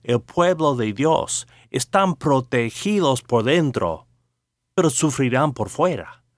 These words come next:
Sufrirán la persecución, pero serán protegidos espiritualmente. Esta persecución durará un tiempo limitado.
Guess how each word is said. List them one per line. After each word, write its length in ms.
Sufrirán 720
la 200
persecución, 1080
pero 140
serán 340
protegidos 960
espiritualmente. 1500
Esta 240
persecución 1000
durará 600
un 160
tiempo 360
limitado. 1120